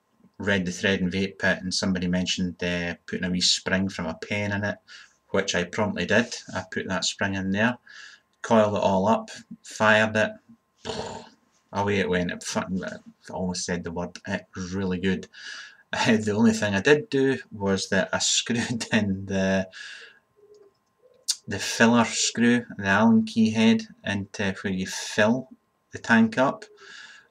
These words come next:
Uh, but what I didn't notice was that, uh, it was actually just touching the edge of the spring here.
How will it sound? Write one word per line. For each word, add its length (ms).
Uh, 180
but 260
what 140
I 60
didn't 440
notice 440
was 400
that, 280
uh, 480
it 100
was 160
actually 460
just 480
touching 460
the 180
edge 240
of 100
the 80
spring 600
here. 340